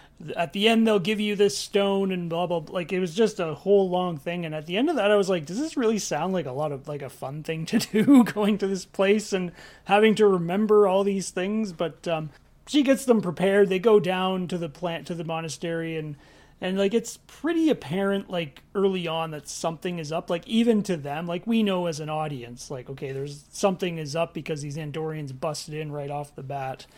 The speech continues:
But even, like, T'Pol's, like, picking up on things, and Archer's kinda like, "This, the guy seems, like,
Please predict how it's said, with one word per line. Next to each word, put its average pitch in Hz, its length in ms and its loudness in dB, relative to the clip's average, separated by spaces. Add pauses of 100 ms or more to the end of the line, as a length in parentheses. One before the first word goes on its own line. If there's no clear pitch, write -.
(340)
But 196 100 2
even, 233 200 6
like, 208 180 4
T'Pol's, 185 520 2
like, 175 160 -4
picking 175 300 -4
up 170 140 -4
on 170 160 -2
things, 175 360 -4
and 156 120 -8
Archer's 147 400 -8
kinda 165 240 -10
like, 143 220 -8
"This, 196 280 -8
the 165 120 -16
guy 175 180 -8
seems, 208 420 -4
like, 156 240 -6